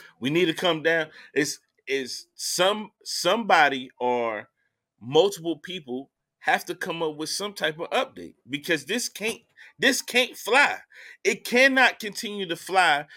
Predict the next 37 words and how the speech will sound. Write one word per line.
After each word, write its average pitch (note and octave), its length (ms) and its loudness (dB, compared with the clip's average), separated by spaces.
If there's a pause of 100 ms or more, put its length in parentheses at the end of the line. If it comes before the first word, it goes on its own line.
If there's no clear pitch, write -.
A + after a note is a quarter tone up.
(160)
to D#3+ 100 -4
where C#3+ 240 -2
misinformation F3 1160 -4
is C#3 200 -6
spread C#3+ 640 -2 (460)
amongst C#3 880 -4 (1160)
children F#3 600 2
who G3 240 2
are F3+ 180 4
very G3 420 2
impressionable D#3 800 -4
right F#2 240 -10
now. E2+ 200 -16 (380)
And F3+ 160 2
that's A#3 220 6
all A3 260 6
that's G#3+ 200 -2
gonna G#3 240 -4
happen. B3 400 0 (720)
You D#3+ 160 -8
don't G3+ 420 2
want, G3+ 220 -2 (480)
quote G3 220 4
unquote, F3+ 360 2
C F#3+ 220 0
R F3 160 4
T G#3 280 -6
to D#3 100 -2
be E3 360 -10
in E3 160 -6
schools, F#3 560 -8
but F3 240 0
it G3+ 120 8
never B3 340 4
been D#3 200 -2
in A#2+ 60 -10
schools. G2+ 560 -12